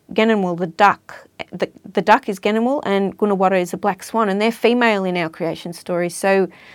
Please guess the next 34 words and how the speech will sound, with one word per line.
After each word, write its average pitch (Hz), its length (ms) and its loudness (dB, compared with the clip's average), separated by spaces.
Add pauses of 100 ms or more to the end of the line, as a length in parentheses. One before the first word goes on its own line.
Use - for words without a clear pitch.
(120)
we 214 140 6
adapted 202 440 2
that 175 180 -4
song 190 520 -2 (160)
into 196 400 -4
the 180 100 -2
roles 190 480 0
of 175 200 -12 (220)
the 208 80 -2
men 196 280 0
dancing 185 460 -4
and 185 160 -4
the 185 60 -4
women 233 260 0
dancing. 180 420 -6
So 190 160 -6
my 196 100 -2
nephew 196 280 -4
Damo 185 480 -2 (1200)
helped 196 300 4
the 196 60 2
men 247 360 2 (300)
dance - 280 -2
strong 202 380 -2
and 175 140 -6
stomp - 320 -6
strong, 269 480 -2 (480)
and 190 420 -2 (380)
my 190 200 2
girls 185 280 0
did 170 200 -8
the, 180 360 -4
the 185 80 -4
female 202 600 -4